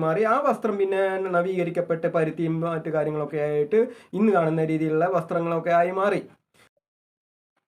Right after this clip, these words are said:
ദൈവം കുറച്ച് വിഭവങ്ങൾ തന്നു എന്നുള്ളതല്ലാതെ വസ്ത്രം ദൈവം തയ്ച്ച് നമുക്ക് തന്നിട്ടില്ല. ദാ ഈ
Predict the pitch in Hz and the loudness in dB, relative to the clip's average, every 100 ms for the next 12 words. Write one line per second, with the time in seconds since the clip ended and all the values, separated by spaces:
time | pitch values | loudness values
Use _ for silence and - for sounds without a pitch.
0 | _ _ _ - 147 160 196 226 226 214 | _ _ _ -4 0 2 2 4 2 2
1 | 233 214 175 220 233 233 233 226 226 226 | 0 0 4 4 4 2 2 4 2 4
2 | 220 214 214 214 190 170 170 214 220 214 | 2 2 2 2 4 2 2 0 0 2
3 | 196 202 202 190 175 185 190 190 196 175 | 2 2 0 2 0 0 -4 -2 0 0
4 | 175 175 151 - - 156 170 175 | 0 -2 -4 -4 -2 4 4 2